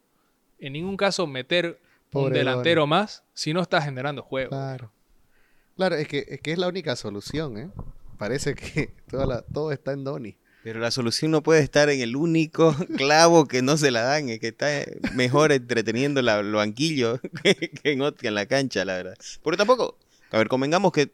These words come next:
Speaker 3: el
Speaker 2: Es que
Speaker 3: partido de Donny
Speaker 2: <laughs> debería
Speaker 3: contra
Speaker 2: liderar.
Speaker 3: el West Ham no fue malo.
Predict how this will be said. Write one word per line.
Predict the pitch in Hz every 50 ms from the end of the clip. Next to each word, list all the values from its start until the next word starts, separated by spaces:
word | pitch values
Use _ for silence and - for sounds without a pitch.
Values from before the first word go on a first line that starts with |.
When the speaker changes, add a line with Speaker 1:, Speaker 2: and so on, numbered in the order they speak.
| _ _ _
Speaker 3:
el | - 123
Speaker 2:
Es |
que | 131 127
Speaker 3:
partido | 139 139 143 160 202 214 208
de | 165 139
Donny | 139 165 190 196 202 214 - -
Speaker 2:
<laughs> |
debería | - 143 151 151 156 170 196
Speaker 3:
contra | 165 139 135 131
Speaker 2:
liderar. | 139 131 127
Speaker 3:
el |
West | 120 127 170 190 - -
Ham | 202 202 208 214 - 359 339 - - - 370 - _ _ _ -
no | - 147 202 220
fue | - - 208 190
malo. | 143 110 110 110 113 110 95 92 107 156 226